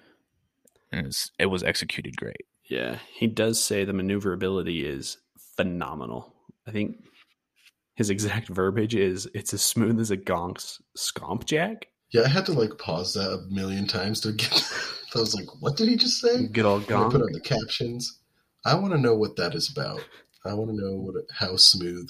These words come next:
Speaker 3: a Gonk's scomp jack
Speaker 1: I know
Speaker 3: is.
Speaker 1: when she said it was faster than a whatever, and that was the horse that she,
Speaker 2: Oh,
Speaker 1: that
Speaker 2: the
Speaker 1: was in,
Speaker 2: Favier?
Speaker 1: in the se-,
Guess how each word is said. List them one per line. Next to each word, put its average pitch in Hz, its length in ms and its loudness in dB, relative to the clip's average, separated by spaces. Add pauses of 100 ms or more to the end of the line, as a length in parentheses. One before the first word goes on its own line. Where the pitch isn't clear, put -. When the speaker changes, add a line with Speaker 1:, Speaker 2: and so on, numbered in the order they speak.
Speaker 3:
a - 40 -10
Gonk's 76 540 -2
scomp - 400 -4
jack - 260 -4
Speaker 1:
I 80 120 2
know 104 140 8
Speaker 3:
is. 104 40 10
Speaker 1:
when 95 100 6
she 95 160 2
said 87 280 2
it 87 80 4
was 90 180 0
faster 87 480 2
than 82 380 -2 (100)
a 87 80 2
whatever, 85 560 2 (340)
and 90 240 0
that 90 120 6
was 87 140 2
the 80 120 4
horse 87 360 2
that - 240 4 (260)
she, 87 560 2 (760)
Speaker 2:
Oh, 110 120 4
Speaker 1:
that - 100 8
Speaker 2:
the - 60 4
Speaker 1:
was 98 160 8
in, 104 120 6
Speaker 2:
Favier? - 220 4
Speaker 1:
in 92 160 4
the 90 120 6
se-, - 300 6